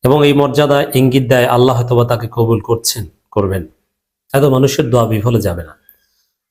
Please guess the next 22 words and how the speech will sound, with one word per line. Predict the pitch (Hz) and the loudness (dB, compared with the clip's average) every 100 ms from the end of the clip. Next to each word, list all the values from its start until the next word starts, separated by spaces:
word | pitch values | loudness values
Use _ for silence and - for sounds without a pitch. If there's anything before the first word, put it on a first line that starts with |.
| - | -2
আল্লাহ | 175 | 2
তাকে | 185 185 | 2 2
শহীদ | 180 151 190 165 | 2 4 4 4
হিসেবে | 151 160 139 | 4 2 2
কবুল | 131 113 104 | 0 0 0
করবেন। | 101 92 85 _ _ _ _ _ _ _ _ _ _ _ _ _ _ _ _ _ - | -2 -4 -10 _ _ _ _ _ _ _ _ _ _ _ _ _ _ _ _ _ 0
Hereafter-এ | 175 202 196 - 151 127 165 | 2 2 2 2 2 2 2
আল্লাহ | 135 156 | 2 2
রাব্বুল | 156 151 | 4 2
আলামিন | 147 147 | 2 0
তাকে | 147 135 120 | 0 2 2
দুনিয়ার | 139 151 170 | 4 4 4
মতো, | 156 156 117 101 - | 2 0 0 -2 -4
দুনিয়ার | 139 143 160 | 0 2 2
চাইতে | - 160 160 | 0 0 2
বেশি | 135 120 117 | 0 0 -2
সর্বোচ্চ | 131 120 131 127 | -2 -2 -2 -4
সম্মানিত | - 117 113 113 107 | -4 0 0 0 -6
করবেন। | 95 90 87 - _ _ _ _ _ _ _ _ _ - _ _ _ _ _ _ - | -12 -12 -14 -16 _ _ _ _ _ _ _ _ _ -20 _ _ _ _ _ _ -2
এখানে | 175 220 | 2 2
কি | 220 214 | 4 2
শেষ? | 226 196 - - | 2 0 0 -8